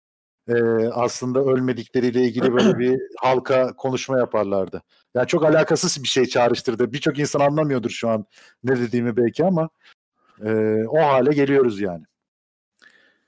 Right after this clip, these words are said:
Speaker 2: Ya, e, şey işi, e,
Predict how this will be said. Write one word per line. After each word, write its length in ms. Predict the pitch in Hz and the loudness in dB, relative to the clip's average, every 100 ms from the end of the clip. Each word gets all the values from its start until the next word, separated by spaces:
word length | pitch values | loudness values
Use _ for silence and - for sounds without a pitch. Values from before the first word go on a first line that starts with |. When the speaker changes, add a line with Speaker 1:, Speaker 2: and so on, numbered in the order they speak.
| _ - | _ -4
Speaker 2:
Ya, 300 | 120 120 117 - | 0 0 -2 -12
e, 80 | 65 50 50 50 50 _ _ _ _ _ _ - | -14 -14 -16 -18 -20 _ _ _ _ _ _ -10
şey 400 | - 170 180 143 | 0 2 2 0
işi, 380 | - 165 175 - | -2 0 0 0
e, 320 | 120 120 120 | -2 -2 -2